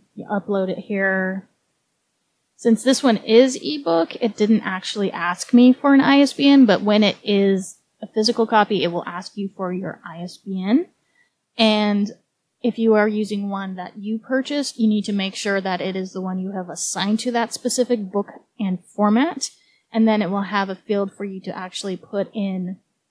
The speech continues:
your imprint name, and it will cross-check that with Bowker to make sure it's legit. And if it's not,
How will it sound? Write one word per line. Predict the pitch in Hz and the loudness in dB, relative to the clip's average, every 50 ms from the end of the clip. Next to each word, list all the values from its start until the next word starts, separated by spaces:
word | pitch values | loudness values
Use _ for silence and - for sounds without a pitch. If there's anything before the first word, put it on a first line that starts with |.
| _ _ _ _ _ _ _ _ _ _ - | _ _ _ _ _ _ _ _ _ _ -4
your | 226 214 - - | -2 -2 0 0
imprint | 226 220 214 214 - 214 202 180 - - | 0 0 0 -2 -4 -6 -6 -6 -4 -2
name, | 208 214 196 196 196 190 - | 0 0 0 0 -2 -4 -4
and | 208 202 190 | -2 -2 0
it | 190 196 - - | 0 -2 -2 -4
will | 202 196 196 214 208 214 220 214 214 214 - _ _ | -6 -2 2 4 4 4 4 4 2 0 -4 _ _
cross-check | _ - 220 214 208 214 - - - - 220 190 185 - - | _ -6 -4 -4 -4 -4 -6 -8 -6 -4 -4 -4 -4 -6 -8
that | 185 185 175 170 180 - - _ _ _ _ _ _ _ | -6 -4 -4 -4 -6 -8 -16 _ _ _ _ _ _ _
with | - 214 220 220 220 - | 0 2 2 2 2 0
Bowker | 240 190 196 214 202 196 190 - 196 190 | -4 -4 -2 0 -2 -2 -2 -4 -6 -6
to | - 220 | -4 -2
make | 214 208 196 - | -2 -2 -4 -6
sure | - - 214 196 | -6 -6 -6 -6
it's | 180 - - | -6 -6 -8
legit. | 190 202 196 185 196 202 180 175 - | -8 -8 -6 -6 -4 -4 -4 -4 -2
And | 214 208 214 | -2 0 0
if | 208 196 - | 0 0 0
it's | 233 220 - - 208 | -2 -2 -2 -2 -2
not, | 202 196 190 196 214 226 262 277 - - | 0 0 0 2 2 2 0 0 -2 -4